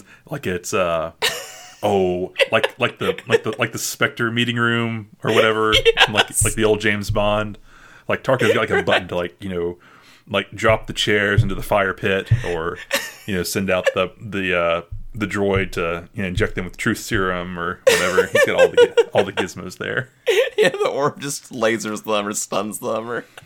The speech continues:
Speaker 2: <laughs>
Speaker 1: <laughs> Right. <laughs> It's, it has, it's just a miniature Death Star that it fires, like, a small, a small super laser that just vaporizes anyone who displeases him.
Speaker 2: <laughs> I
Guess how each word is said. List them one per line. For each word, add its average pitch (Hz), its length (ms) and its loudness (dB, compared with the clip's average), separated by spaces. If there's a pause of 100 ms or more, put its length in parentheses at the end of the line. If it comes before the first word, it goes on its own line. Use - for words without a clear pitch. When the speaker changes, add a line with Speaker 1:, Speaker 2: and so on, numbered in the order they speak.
Speaker 2:
<laughs> - 300 0
Speaker 1:
<laughs> - 760 -2
Right. - 580 0 (100)
<laughs> - 360 -2 (420)
It's, - 440 0 (260)
it 160 260 -2
has, 131 320 2 (300)
it's 131 140 -6
just - 160 -2
a 131 40 4
miniature 123 380 2
Death 98 140 2
Star 107 260 0
that - 140 0 (160)
it 147 140 4
fires, - 760 2
like, 131 100 -2
a - 120 -2
small, 110 400 0 (340)
a 139 100 4
small 127 280 2
super 123 340 -2
laser - 640 -6
that 156 200 -4
just 453 220 0 (480)
vaporizes 110 760 2
anyone 117 380 -2
who 123 140 -2
displeases 104 560 -6
him. 135 380 -10
Speaker 2:
<laughs> - 60 0
I 175 400 2